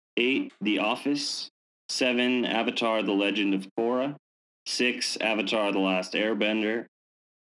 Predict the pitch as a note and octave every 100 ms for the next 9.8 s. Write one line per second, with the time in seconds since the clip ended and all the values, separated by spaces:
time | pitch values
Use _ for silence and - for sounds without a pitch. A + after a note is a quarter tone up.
0 | _ _ - B2 A#2+ A#2+ B2 B2 A#2 -
1 | - A#2 A2+ B2+ G#2 F#2+ F#2+ G#2+ A2+ B2
2 | C#3 C#3+ - _ _ _ _ _ - -
3 | A#2+ A#2+ B2 B2+ - A#2+ A#2 A2+ G2+ G2+
4 | A#2 B2 - - - - _ - A#2 B2
5 | B2+ B2 - - A2 G2+ A#2+ A2 - G#2+
6 | G2+ - G#2+ F#2+ G2 G2 G#2+ A#2 - _
7 | _ _ _ _ - B2 A#2 A#2 A#2 -
8 | A#2 A2+ A#2 A2 G2+ - G#2 G#2+ G2+ -
9 | G#2+ G2+ G2 G#2 A2 A2+ A#2